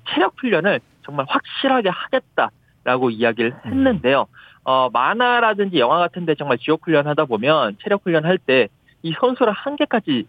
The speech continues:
Speaker 1: 한계점까지 밀어붙이거든요. 그러면서 그 한계점까지 밀어붙이는 걸 도저히 못 버티겠으면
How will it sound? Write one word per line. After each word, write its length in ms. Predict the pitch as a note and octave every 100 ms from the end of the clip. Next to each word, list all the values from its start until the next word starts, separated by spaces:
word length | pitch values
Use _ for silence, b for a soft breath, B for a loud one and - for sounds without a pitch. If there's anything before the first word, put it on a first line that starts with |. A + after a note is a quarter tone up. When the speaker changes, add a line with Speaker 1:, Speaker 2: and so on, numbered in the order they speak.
| _ -
Speaker 1:
한계점까지 640 | D4+ D4+ D4+ A#3 F3+ D3+
밀어붙이거든요. 880 | A2 D3 A3 D3+ - - C3 G#2+ G2+
그러면서 600 | - E3 E3+ G#2 D#3+ C3+ - B B -
그 100 | F3+
한계점까지 720 | C#4 C#4 C#4 B3+ A#3 G#3 D#3
밀어붙이는 540 | D#3 G#3 F3+ - F3+
걸 160 | E3+ G3
도저히 360 | - E3 C4+ E3+ - E3+
못 120 | G#3
버티겠으면 720 | C#4+ - F3+ - - D#3+